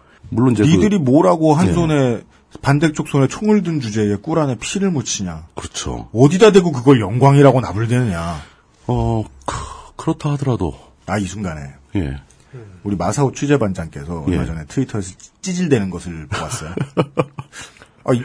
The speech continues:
Speaker 2: 이 제가 지금 말씀드린
Speaker 1: 아니.
Speaker 2: 문장은 고쳐서 말하면 마사오를 보았다라는 문장과도
Speaker 1: <laughs>
Speaker 2: 흡사합니다. 마사오님을 보았더니 여느 때와 다름없이 트위터에서 찌질대고 계셨어요.
Speaker 1: 예.
Speaker 2: 보니까
Speaker 1: 매일 그래요, 매일.
Speaker 2: 예.
Speaker 1: 예.
Speaker 2: 일부 기독교인이 문제다. 뭐
Speaker 1: 예.
Speaker 2: 일부 뭐가 문제다라고 하는데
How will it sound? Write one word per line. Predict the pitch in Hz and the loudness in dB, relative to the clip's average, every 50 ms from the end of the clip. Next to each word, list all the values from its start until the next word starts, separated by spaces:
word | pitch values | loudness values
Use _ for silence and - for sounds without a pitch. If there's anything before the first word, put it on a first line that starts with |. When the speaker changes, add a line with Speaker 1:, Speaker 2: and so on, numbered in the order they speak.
| - - | -6 -6
Speaker 2:
이 | 139 139 139 135 | -6 -6 -6 -2
제가 | - 151 160 180 180 | 0 2 4 4 4
지금 | - 165 165 160 | 2 0 0 2
말씀드린 | 135 - 139 160 156 160 156 143 | 2 4 4 4 4 4 4 4
Speaker 1:
아니. | 127 | 2
Speaker 2:
문장은 | 127 139 135 147 156 175 156 | 2 4 4 4 2 2 0
고쳐서 | 143 139 135 151 165 151 | -2 0 2 2 4 4
말하면 | 127 120 127 139 160 147 104 | 4 2 2 2 2 0 0
마사오를 | 92 98 123 170 175 185 175 185 202 208 202 | 0 0 2 4 4 6 6 6 4 2 2
보았다라는 | - 131 160 196 233 - - 123 98 82 - - 117 - 180 196 165 165 | 4 6 6 6 6 4 0 -2 -2 -2 -2 -4 2 4 6 6 8 8
문장과도 | 202 165 160 160 - - 156 - 196 190 | 6 8 8 6 8 8 8 8 8 8
Speaker 1:
<laughs> | 202 202 | 8 8
Speaker 2:
흡사합니다. | 180 - 165 151 127 117 101 87 82 - - - - - 147 - - - 143 - - | 6 8 6 8 6 4 2 0 -4 -4 -6 -6 -4 -6 -6 -6 -4 -6 -6 -2 4
마사오님을 | 135 139 160 196 208 202 190 202 214 202 | 4 4 6 6 4 4 4 4 2 2
보았더니 | 180 151 156 156 151 170 165 170 185 185 165 135 113 | 4 4 4 4 4 2 0 2 2 2 2 0 0
여느 | 123 131 135 147 | 0 2 2 2
때와 | 143 165 165 151 | 2 2 2 2
다름없이 | 135 127 127 127 120 120 160 151 | 2 2 0 0 0 -2 -4 0
트위터에서 | - 175 160 156 156 139 143 139 | 0 0 2 2 2 0 0 0
찌질대고 | 143 175 175 185 175 151 131 110 101 | -2 -2 -2 -2 2 4 4 4 2
계셨어요. | 85 87 80 80 - - 101 117 87 78 73 69 | 0 -2 -6 -6 -6 -4 -4 -2 -2 -2 -2 -4
Speaker 1:
예. | 64 62 - _ _ _ _ _ | -6 -8 -12 _ _ _ _ _
Speaker 2:
보니까 | 135 139 135 147 156 151 127 107 - - - - - | -4 -2 0 2 4 4 2 2 -2 -10 -18 2 6
Speaker 1:
매일 | 117 156 170 139 | 6 6 8 6
그래요, | 113 87 98 117 | 4 2 0 0
매일. | - 62 58 62 - - - | -2 -4 -6 -8 -8 -2 0
Speaker 2:
예. | 131 131 120 101 80 69 - | 2 2 2 0 -2 -4 -6
Speaker 1:
예. | 78 71 71 - - | -8 -8 -8 -8 -2
Speaker 2:
일부 | 151 180 208 220 208 190 202 185 | 0 2 2 2 2 2 2 0
기독교인이 | - 139 135 139 139 139 - 147 139 139 135 131 120 | 2 4 2 2 2 2 0 0 2 2 2 0 -2
문제다. | 95 95 95 92 95 90 76 71 65 65 - - - | -2 -4 -4 -4 -4 -6 -8 -8 -12 -12 -14 -8 -4
뭐 | 80 76 | -2 -2
Speaker 1:
예. | 65 64 | -2 -2
Speaker 2:
일부 | 165 175 190 202 185 180 196 | 0 0 0 0 0 0 0
뭐가 | 147 117 110 110 123 110 | 0 0 2 2 2 2
문제다라고 | 101 95 92 101 92 95 92 95 98 98 110 107 | 0 0 -2 -2 -2 -2 -2 -2 -2 -2 0 -2
하는데 | 104 101 98 98 123 117 95 73 | 0 -2 0 0 0 0 0 -4